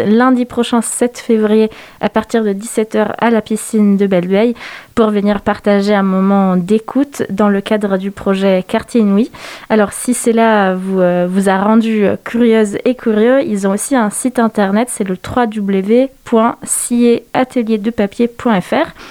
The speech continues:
Et donc, on ne peut que conclure cette conversation en écoutant un extrait justement de ces portraits sonores enregistrés à Belle-Beille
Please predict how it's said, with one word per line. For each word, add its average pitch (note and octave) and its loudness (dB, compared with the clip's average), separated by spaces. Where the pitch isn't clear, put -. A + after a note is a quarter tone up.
Et A#3 2
donc, G#3 -2
on C#4 2
ne B3+ 4
peut A3+ -4
que - -10
conclure A3+ 0
cette - -6
conversation A#3+ 0
en G#3 2
écoutant G#3+ 0
un G3 0
extrait A#3 0
justement G#3+ -2
de G#3 -2
ces G3 -4
portraits - -4
sonores G#3+ 0
enregistrés G#3 -2
à A#3+ 0
Belle-Beille G#3+ 0